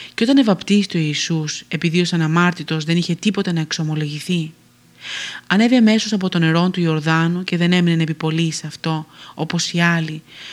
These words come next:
που κατά το βάπτισμά των εξομολογούντο τας αμαρτίας των. Και ιδού, ήνιξαν εις αυτόν οι ουρανοί, και είδε το Πνεύμα του Θεού να καταβαίνει με εξωτερικόν σχήμα και μορφήν,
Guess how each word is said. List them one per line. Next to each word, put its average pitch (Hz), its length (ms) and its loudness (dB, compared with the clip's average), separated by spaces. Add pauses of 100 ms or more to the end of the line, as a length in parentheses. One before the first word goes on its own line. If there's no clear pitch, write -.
(140)
που - 100 -8
κατά 180 180 0
το 170 100 -2
βάπτισμά 175 580 0
των 170 140 -2
εξομολογούντο 165 680 0
τας 156 180 -6
αμαρτίας 160 540 -6
των. 156 260 -12 (920)
Και 165 140 -4
ιδού, 160 360 -4 (800)
ήνιξαν 240 380 4
εις 214 120 0
αυτόν 185 340 2
οι 190 60 4
ουρανοί, 175 580 2
και - 80 -2
είδε 180 100 0
το 175 120 0
Πνεύμα 190 480 0
του 185 120 -4
Θεού 180 320 0
να 175 80 0
καταβαίνει 175 640 0 (400)
με 175 100 2
εξωτερικόν 180 600 2
σχήμα 196 460 0
και 147 140 -6
μορφήν, 156 560 -2